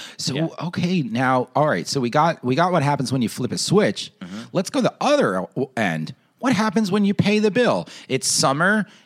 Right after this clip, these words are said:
Speaker 1: It's a hundred twenty bucks a month because you've been running your air con the whole time. I pay my hundred twenty bucks to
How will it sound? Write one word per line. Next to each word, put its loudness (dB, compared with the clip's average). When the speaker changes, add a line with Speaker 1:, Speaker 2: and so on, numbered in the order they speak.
Speaker 1:
It's -4
a 2
hundred -2
twenty 0
bucks 0
a 0
month 0
because -2
you've -2
been 0
running 0
your -2
air 0
con -2
the -2
whole 2
time. -2
I 0
pay 0
my 2
hundred 0
twenty 0
bucks 0
to 2